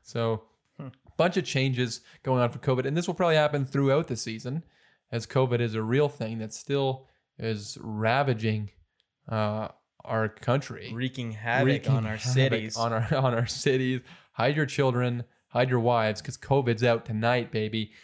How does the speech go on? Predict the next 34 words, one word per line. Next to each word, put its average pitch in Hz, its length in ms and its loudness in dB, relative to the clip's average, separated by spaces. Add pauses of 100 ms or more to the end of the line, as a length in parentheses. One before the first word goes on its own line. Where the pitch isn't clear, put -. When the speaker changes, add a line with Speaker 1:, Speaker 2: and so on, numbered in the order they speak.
(460)
Speaker 1:
Uh, 113 300 2
next 170 360 2
up 143 160 2
in 170 140 2
the 180 80 2
news, 120 680 2 (480)
we 135 100 0
talked 165 260 4
about 151 180 2
coaches 135 280 0
getting 123 240 2
fired, 117 480 0 (460)
and 104 640 -2 (260)
Dan 185 360 2
Quinn, 156 460 0 (760)
the 127 340 0
head 151 240 2
coach 131 540 0 (420)
for 185 200 4
the 151 100 4
Atlanta 127 280 2
Falcons, 120 380 2
has 127 220 2
officially 123 400 0
received 117 360 0
his 107 140 -2
walking 113 420 2
papers 113 380 0
after 135 340 2
an 117 100 -2 (240)
oh 175 240 6
and 131 160 0
five 113 400 0
start 131 520 0